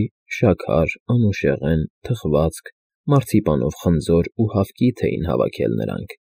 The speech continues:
ինը ռուբլու։ Մարիան ասել էր. «Շուտ տարեք, դրեք կառքը»։ Անուշեղեն վաճառողն ասել էր. «Առանց փողը տալու չեմ տանի»։ Արքայադուստրերը բարկացած փսփսացել ու ասել էին.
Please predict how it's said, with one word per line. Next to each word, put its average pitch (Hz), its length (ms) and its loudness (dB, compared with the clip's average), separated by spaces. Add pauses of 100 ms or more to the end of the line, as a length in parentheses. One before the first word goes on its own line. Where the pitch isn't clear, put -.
(260)
ինը 113 340 4
ռուբլու։ 57 440 0 (1080)
Մարիան 101 440 4
ասել 57 320 -4
էր. 57 160 -8 (880)
«Շուտ - 380 2
տարեք, 185 440 4
դրեք 131 380 4
կառքը»։ 90 520 2 (1500)
Անուշեղեն 101 600 4
վաճառողն 85 520 2
ասել 82 320 -2
էր. 82 160 0 (720)
«Առանց 98 460 4
փողը 92 340 4
տալու 104 380 6
չեմ 98 300 2
տանի»։ 80 400 -2 (1500)
Արքայադուստրերը 101 800 4
բարկացած 95 640 0
փսփսացել - 680 0
ու 87 80 4
ասել 53 320 -4
էին. 85 240 -8